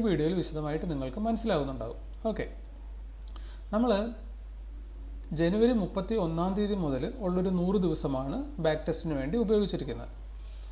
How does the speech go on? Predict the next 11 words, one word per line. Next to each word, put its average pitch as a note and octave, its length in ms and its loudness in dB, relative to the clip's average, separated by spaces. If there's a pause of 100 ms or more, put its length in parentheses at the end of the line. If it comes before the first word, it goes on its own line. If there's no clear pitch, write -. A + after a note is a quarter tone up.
(460)
അപ്പോൾ A3 160 2 (200)
അതെങ്ങനെയാണ് A3 440 4
ചെയ്തിരിക്കുന്നതെന്നാണ് F3+ 760 2
ഇവിടെ D#3 200 2
കാണിക്കാൻ C3 360 -2
പോകുന്നത്. B2 340 0 (640)
കഴിഞ്ഞ G#3 320 4
ദിവസത്തെ F#3+ 380 0 (140)
ലോ D3+ 80 4 (120)
മാർക്ക് C#3+ 280 0
ചെയ്തു, C#3 180 0